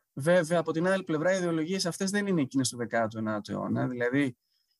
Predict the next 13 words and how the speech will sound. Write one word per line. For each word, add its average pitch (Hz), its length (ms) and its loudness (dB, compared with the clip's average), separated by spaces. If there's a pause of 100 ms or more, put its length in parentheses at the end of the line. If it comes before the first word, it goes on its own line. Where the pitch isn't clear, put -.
(140)
οι - 80 -6
ιστορικές, 135 800 4
ε, 117 640 0
τα 123 60 -6
ιστορικά 131 360 2
δεδομένα, 147 760 2 (680)
ε, 147 440 0
αναπόφευκτα 165 1600 0
τις, - 320 0
ε, 156 300 0 (840)
μετατοπίζουν, 160 1300 0
τις, - 320 -2
ε, 127 240 0